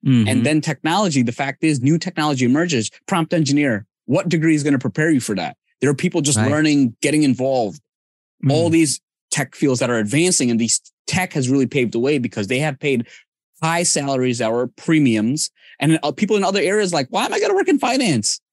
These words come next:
Speaker 2: I'll go work
Speaker 1: Yeah.
Speaker 2: in tech and I'll make double, triple the amount of money and work remote or have a flexible schedule." So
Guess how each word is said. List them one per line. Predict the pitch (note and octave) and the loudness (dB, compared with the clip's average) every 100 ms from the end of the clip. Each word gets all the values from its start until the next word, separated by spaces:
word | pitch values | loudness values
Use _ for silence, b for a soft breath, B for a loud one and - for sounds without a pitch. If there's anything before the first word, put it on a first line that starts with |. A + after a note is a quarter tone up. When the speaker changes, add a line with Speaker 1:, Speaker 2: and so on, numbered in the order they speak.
| _ _ - | _ _ -4
Speaker 2:
I'll | A#3+ | 0
go | A#3+ | 2
work | A#3+ | 2
Speaker 1:
Yeah. | A3 | 2
Speaker 2:
in | G3+ | 2
tech | A3+ G#3+ | 0 0
and | E3+ | 0
I'll | |
make | F#3 E3 B2 | 2 0 0
double, | E3 F#3+ F3+ | 0 0 -2
triple | F#3+ F3+ | -4 -2
the | E3+ | 0
amount | E3 E3+ | 0 0
of | |
money | D#3+ E3+ - | 0 0 -2
and | D#3 F3 E3+ | -2 0 2
work | E3 C#3 | 0 0
remote | C#3+ D3 D#3 | -2 0 -2
or | E3 F3+ E3 | 0 0 0
have | D3+ D3 | -2 -4
a | |
flexible | B2+ D3 C#3+ C3 A#2+ | -6 -4 -2 0 -2
schedule." | - D3+ B2 F2 - _ _ _ _ _ _ | -2 -2 -2 -6 -10 _ _ _ _ _ _
So | C#3+ C3 | -2 -2